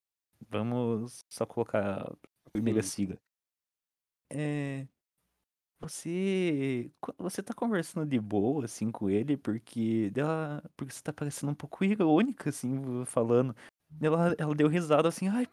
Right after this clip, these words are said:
Speaker 1: para, sério? Não, tô fal-, tô sempre falando sério."
Speaker 2: Será?
Speaker 1: Hum, parece, cara, parecia muito debo-, deboche, assim, tipo: "Hum, será? Aconteceu isso?"
Speaker 2: Hã. "Você jura?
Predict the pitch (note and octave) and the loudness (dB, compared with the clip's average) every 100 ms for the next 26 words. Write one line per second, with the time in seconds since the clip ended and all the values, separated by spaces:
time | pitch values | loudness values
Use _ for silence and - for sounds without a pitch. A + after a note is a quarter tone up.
0 | - A3+ B3 A#3 A3 - A#3 C#4 F#3+ C#3+ | -2 0 2 0 0 2 4 4 2 -2
1 | - F#3 F3+ G#3+ B3 G3 D3+ D#3+ - D#3+ | -6 -4 0 4 4 2 0 -6 -2 -4
2 | C#3 D3 D3+ E3+ - G3 A3 B3+ - C3+ | -4 -6 -6 -4 -2 0 -2 -4 -2 0
3 | D#3 C3 _ _ _ _ _ _ _ _ | 0 -4 _ _ _ _ _ _ _ _
4 | _ _ _ _ _ _ - A#3+ F3+ A#2 | _ _ _ _ _ _ 4 6 8 8
5 | D3 A3 D#3 - - _ - - D3 D3 | 8 8 6 0 -20 _ -10 2 4 4
6 | - D3 C#3 C#3 - C#3+ E3+ A3 G3 C3+ | 2 2 4 2 2 2 4 2 2 6
7 | B2 A#2 B2+ A#2 A2+ A#2 C3+ B2 B2 - | 8 6 4 6 8 8 6 0 -4 -2
8 | A#2+ C#3 D3+ G#3+ A#3 G3+ F3 D3+ B2+ A2+ | -4 0 4 6 8 6 6 4 2 -2
9 | - _ _ _ _ - - - G3 B2+ | -6 _ _ _ _ -12 -6 0 2 4
10 | C3+ E3+ - - D#3 - E3 G#3 - F#3+ | 4 4 -4 -6 -6 -2 -2 0 2 2
11 | C3 G#2 C3+ - - B2 - D3+ - _ | 2 -2 -8 -8 -8 -8 -6 -8 -8 _
12 | - D#4+ G3+ C3+ C#3+ D#3 A#3+ A#3 C3 A#2+ | 4 6 8 6 6 8 10 12 10 6